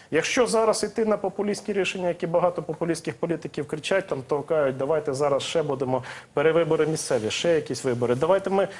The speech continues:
закрутимо ще, е, якісь сценарії, там, які хочеш, тобто політичні». Ми будемо мати десятки партій на політичному олімпі, ми будемо мати п'ятнадцять-двадцять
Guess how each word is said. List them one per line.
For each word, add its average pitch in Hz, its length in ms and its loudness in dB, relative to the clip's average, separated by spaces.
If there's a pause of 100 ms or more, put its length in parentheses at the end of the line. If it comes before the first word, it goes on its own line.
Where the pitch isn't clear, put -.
(220)
закрутимо 185 600 2
ще, 190 220 0 (100)
е, 143 580 2
якісь 156 300 -2
сценарії, 170 500 2
там, 131 500 0 (160)
які 143 340 0
хочеш, 127 400 -2
тобто 127 420 0
політичні». 147 640 -2 (300)
Ми 220 260 2
будемо 202 400 2
мати 202 340 2
десятки 151 680 0
партій 160 420 2
на 143 160 2
політичному 147 640 -2
олімпі, 175 320 -2
ми 160 120 0
будемо 180 300 0
мати 175 220 2
п'ятнадцять-двадцять 175 1040 2